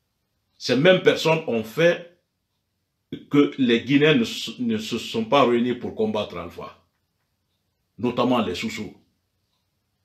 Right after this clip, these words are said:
Quand les peuples l'ont voulu, ce sont eux qui ont dit. En bon terme, Soussou, Andende yo Keli Naran, Foulé Mali Magere, il foulé na Mali Fegir. Foulé fait na qui ? Ça, c'est pas un problème de peuple, ça.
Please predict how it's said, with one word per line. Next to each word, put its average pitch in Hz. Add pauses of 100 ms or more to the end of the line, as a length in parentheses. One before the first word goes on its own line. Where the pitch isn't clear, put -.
(120)
Quand 135
les 110
peuples 120
l'ont 98
voulu, 107
ce -
sont 147
eux 226
qui 107
ont 87
dit. 92 (1700)
En 160
bon 180
terme, 110
Soussou, 92
Andende 135
yo 110
Keli 110
Naran, 113 (540)
Foulé 127
Mali 107
Magere, 104
il 143
foulé 143
na 107
Mali 90
Fegir. 78
Foulé 196
fait 151
na 147
qui ? - (1800)
Ça, 262
c'est 110
pas 127
un 110
problème 101
de 87
peuple, 90
ça. -